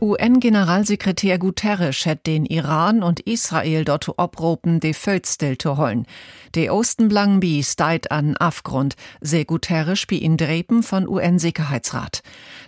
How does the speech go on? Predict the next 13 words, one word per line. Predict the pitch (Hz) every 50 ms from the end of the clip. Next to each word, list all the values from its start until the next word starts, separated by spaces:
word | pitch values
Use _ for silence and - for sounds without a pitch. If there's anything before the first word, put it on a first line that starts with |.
| -
Dat | - 147 139 139 -
flach | - - - - 185 208 226 - - -
dor | - 190 185 202 226 240 233 -
as | - 208 226 - -
uck | 220 214 - -
de | - 208 196 165
Welt | 180 160 147 147 - -
könnt | - 180 170 135 -
nicht | 175 202 208 - -
noch | 185 175 175 - -
een | - 165 160 165
Krieg | 160 - - 147 143 -
brupen. | - 156 147 151 - - - - - 120